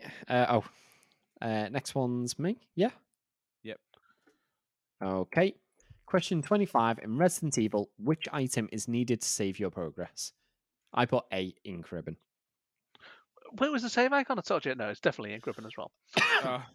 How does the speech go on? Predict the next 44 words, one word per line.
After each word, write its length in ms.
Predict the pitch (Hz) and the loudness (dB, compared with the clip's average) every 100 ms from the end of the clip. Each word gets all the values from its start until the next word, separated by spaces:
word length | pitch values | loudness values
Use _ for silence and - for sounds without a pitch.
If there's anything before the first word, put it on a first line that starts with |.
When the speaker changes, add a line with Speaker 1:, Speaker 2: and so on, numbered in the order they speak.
| _ _ _ | _ _ _
Speaker 2:
I, 200 | - 127 - _ _ | -20 -16 -16 _ _
I, 60 | 165 - _ | -14 -14 _
I 40 | 160 | -14
put 160 | 147 - | -14 -12
floppy 240 | 131 - | -14 -12
disk 180 | 117 - | -14 -14
'cause 100 | - | -12
I 40 | |
had 120 | 101 101 | -12 -10
no 120 | 82 | -12
idea. 240 | 87 85 | -12 -12
I 60 | 92 - | -12 -10
thought 160 | 107 87 | -10 -6
it 20 | |
was 80 | 107 | 2
Speaker 3:
Yo, 80 | 202 | 4
Speaker 2:
floppy 140 | 185 | 4
Speaker 3:
you 100 | 165 | 2
Speaker 2:
disk. 120 | 175 - | -2 4
Speaker 3:
didn't. 680 | 156 147 143 135 120 117 - - - - | 4 6 2 -2 -6 -10 -16 -20 -20 -6
You 160 | 220 240 | 0 2
Speaker 2:
I've 60 | 226 | 4
Speaker 3:
save 280 | - 233 233 | 8 8 6
Speaker 2:
never 80 | 294 | 2
Speaker 3:
at 60 | |
Speaker 2:
played 200 | - 214 | 6 6
the 40 | 240 | 8
Resident 240 | 220 208 | 6 6
Speaker 3:
typewriters. 200 | 185 139 | 4 2
Speaker 2:
Evil 100 | 123 | -2
games. 480 | 226 117 95 95 - _ _ _ _ _ _ | -6 -8 -8 -14 -20 _ _ _ _ _ _
Speaker 1:
Yeah, 320 | 143 143 139 | 4 6 8
you 160 | 127 127 | 6 6
use 160 | 135 139 | 4 4
typewriters 640 | 127 113 113 120 - 120 | 4 4 4 2 2 -2
and 80 | 127 | -2
you 60 | 117 | -2
have 100 | 110 | -4
to 60 | |
find 240 | - 110 104 | -2 -2 0
ink 200 | 110 - | -2 0
ribbons. 500 | 113 110 110 120 - _ _ _ _ - | 0 0 -2 -4 -6 _ _ _ _ -2
Speaker 2:
I 440 | 160 127 110 98 95 113 123 | -2 -2 -8 -14 -16 -18 -8
really? 400 | 170 233 254 277 | -6 -4 -6 -10